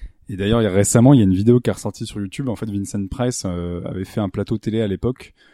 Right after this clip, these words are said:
où la présentatrice, un talk show, lui avait demandé de refaire le, le, le monologue, et il le refait, et il le refait, mais à, à la, vraiment à l'intonation près.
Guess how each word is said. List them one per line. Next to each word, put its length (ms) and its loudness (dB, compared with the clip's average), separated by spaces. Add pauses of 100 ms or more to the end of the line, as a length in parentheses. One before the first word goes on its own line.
(300)
où 100 -4
la 100 -2
présentatrice, 600 -4
un 60 -4
talk 160 -8
show, 100 0
lui 140 2
avait 100 -2
demandé 240 0
de 60 2
refaire 380 -2
le, 60 -4 (120)
le, 520 -6
le 280 -10
monologue, 400 0
et 100 -8
il 140 -2
le 80 -4
refait, 340 -4
et 80 -8
il 80 -10
le 80 -14
refait, 160 -12
mais 160 -8
à, 140 -10 (100)
à 160 -10
la, 220 -8 (160)
vraiment 240 -2
à 80 0
l'intonation 520 -2
près. 320 -8